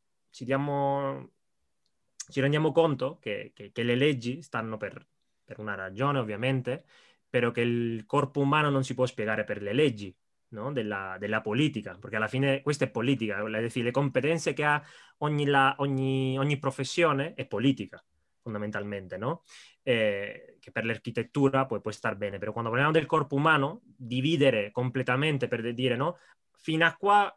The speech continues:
stai tu, fino a qua io, perché, per esempio, potrebbe passare lo stesso con la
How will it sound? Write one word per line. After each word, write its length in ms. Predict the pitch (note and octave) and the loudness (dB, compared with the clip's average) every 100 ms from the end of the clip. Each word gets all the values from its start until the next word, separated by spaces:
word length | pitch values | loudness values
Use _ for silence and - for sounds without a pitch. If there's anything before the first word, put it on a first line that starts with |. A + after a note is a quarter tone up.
| _ | _
stai 260 | - E3 | -2 0
tu, 180 | C3+ A#2+ | 0 -2
fino 220 | G#2 C3 | -2 0
a 60 | C#3 | 0
qua 380 | - F3 F#3+ - _ _ _ | 2 2 2 -2 _ _ _
io, 340 | C#3+ C3+ G2+ G#2 | 2 4 4 0
perché, 220 | A#2+ B2+ B2 - | -2 -2 -2 -4
per 120 | - | 0
esempio, 380 | C3+ D#3 C#3+ B2 - - - _ | 2 2 0 -4 -8 -16 -18 _
potrebbe 280 | C3 D#3 E3 | 2 4 6
passare 260 | E3+ E3+ | 4 4
lo 40 | D#3+ | 4
stesso 320 | - F#3+ G3+ | 2 0 2
con 140 | D#3 | 4
la 200 | C3 B2+ | 4 4